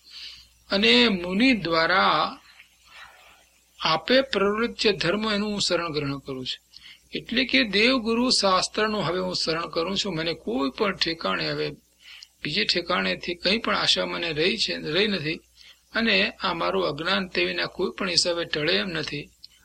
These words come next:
અને અહીં તો કહે છે કે હું મારા પાપથી મુક્ત થવા માંગુ છું. પાપથી મુક્ત થવું હોય તો કોની પાસે જવું? જે નિષ્પાપ છે, એવા જે નિર્ગ્રંથ અને જે સર્વજ્ઞ દેવ,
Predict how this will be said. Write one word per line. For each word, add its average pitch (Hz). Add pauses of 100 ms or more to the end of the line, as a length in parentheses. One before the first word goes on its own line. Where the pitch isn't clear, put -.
અને 220
અહીં 233
તો 247
કહે 240
છે 254
કે 247
હું 233
મારા 214
પાપથી 202
મુક્ત 247
થવા 190
માંગુ 170
છું. 175
પાપથી 202
મુક્ત 220
થવું 233
હોય 233
તો 220
કોની 247
પાસે 240
જવું? 226
જે 226
નિષ્પાપ 220
છે, 233 (1120)
એવા 190
જે 190
નિર્ગ્રંથ 185 (720)
અને 202
જે 214
સર્વજ્ઞ 190
દેવ, 202